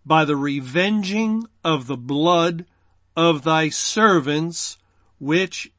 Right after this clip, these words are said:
is shed." The revenging of the blood. And that is the cry of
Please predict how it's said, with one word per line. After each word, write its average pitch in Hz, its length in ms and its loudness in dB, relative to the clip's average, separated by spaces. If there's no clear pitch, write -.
is 170 640 0
shed." 147 760 -4
The 139 100 -4
revenging 190 1200 -2
of 190 520 2
the 165 120 2
blood. 156 580 2
And 160 520 0
that 202 360 2
is 160 240 0
the 147 140 -2
cry 190 1080 2
of 170 640 4